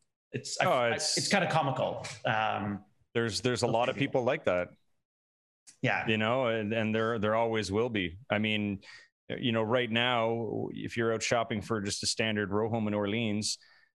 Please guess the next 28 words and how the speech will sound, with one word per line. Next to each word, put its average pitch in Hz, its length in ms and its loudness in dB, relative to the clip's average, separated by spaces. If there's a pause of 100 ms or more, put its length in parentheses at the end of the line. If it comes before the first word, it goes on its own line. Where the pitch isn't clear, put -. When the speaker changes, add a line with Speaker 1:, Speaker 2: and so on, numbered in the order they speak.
(200)
Speaker 2:
uh, 92 580 0 (100)
you 110 160 0
know, 107 260 0
you 110 120 0
kinda 143 320 2
need 135 240 0
six - 220 -2
hundred 107 280 0
thousand 101 340 0
dollars 101 380 2
no 101 80 0
matter 98 240 2
what 95 160 -2
you're 95 120 -4
looking 101 300 -2
at. 82 200 -2 (840)
And 113 120 2
we're 120 120 2
seeing, 113 840 0
you 113 180 -2
know, 110 100 2
the 104 120 -2
silly 123 280 0
price 120 320 0
of 107 80 -4
four 117 200 -2
ninety-nine 107 480 2
nine 110 520 0